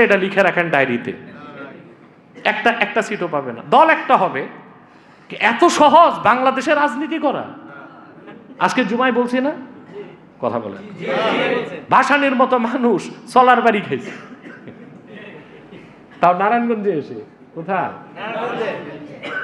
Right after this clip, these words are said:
শেখ মুজিব দেশ স্বাধীন করছে, তার কি অবস্থা হয়েছে দেখছেন? জিয়াউর রহমান স্বাধীনতার ঘোষক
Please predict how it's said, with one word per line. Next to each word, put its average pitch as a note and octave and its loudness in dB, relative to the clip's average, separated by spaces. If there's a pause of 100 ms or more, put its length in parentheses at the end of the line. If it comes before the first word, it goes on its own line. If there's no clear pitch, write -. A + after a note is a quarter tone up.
(880)
শেখ A#3+ 2
মুজিব B3 0
দেশ B3 2
স্বাধীন A#3+ 0
করছে, G#3+ -4
তার G3 2
কি G#3 -2
অবস্থা F#3 -2
হয়েছে E3+ -2
দেখছেন? D3 -2
জিয়াউর A#3 6
রহমান A3 4 (300)
স্বাধীনতার A3+ 2
ঘোষক A#3+ -2